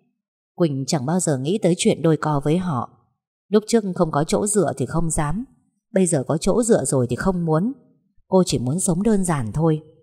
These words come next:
Càng đơn giản càng cảm thấy an nhiên. Nhưng đầu óc của những con người này lại không nghĩ như vậy. Họ bắt đầu xuyên tạc ý nghĩ của Quỳnh sang một hướng khác. "Bây giờ mày đang coi thường tao đúng không?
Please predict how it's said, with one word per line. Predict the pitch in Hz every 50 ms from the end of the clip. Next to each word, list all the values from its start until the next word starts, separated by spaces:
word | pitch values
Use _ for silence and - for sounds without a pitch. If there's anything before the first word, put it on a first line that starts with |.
| _ _ _ _ _ - -
Càng | 185 165 151 139 147
đơn | 185 214 202 196
giản | - 180 151 131 120 -
càng | 139 135 123
cảm | 143 143 131 113 107
thấy | 135 135 156 220
an | - - - 175 170 165
nhiên. | 170 170 160 160 151 - - - _ _ _ _ _ _ _ _ _ _ _ _ _ _ _ _ _ _ _ _ _ _ _ _ -
Nhưng | 185 170 170 160 160
đầu | 151 143 127 -
óc | - 220 - -
của | 143
những | 135 135 175 214
con | - 220 208 196
người | 175 151 131
này | 127 131 127 120 120
lại | 127 135 -
không | - 226 196 185
nghĩ | 180 - 220
như | 240 240 214 202
vậy. | 170 160 135 113 - - - _ _ _ _ _ _ _ -
Họ | 196 160
bắt | - 233 262 220
đầu | 185 156 120 120
xuyên | - - 220 202 185 185
tạc | - 147 117 -
ý | - 165 175
nghĩ | 202 220 247 - -
của | 175 131 -
Quỳnh | - 147 135 120 120
sang | - - 190 175
một | 156 127 131
hướng | 151 151 147 180 202
khác. | - 240 247 277 269 - _ _ _ _ _ _ _ _ _ _ _ _ _ _
"Bây | - 160 160 156
giờ | 151 151 131 131 131 127 123 123 - - _ _ _ -
mày | 165 156
đang | - 190 196 190
coi | 196 196 208 202
thường | - 190 170 156 160
tao | 180 190 196
đúng | 175 165 202 233
không? | 247 240 240 233 226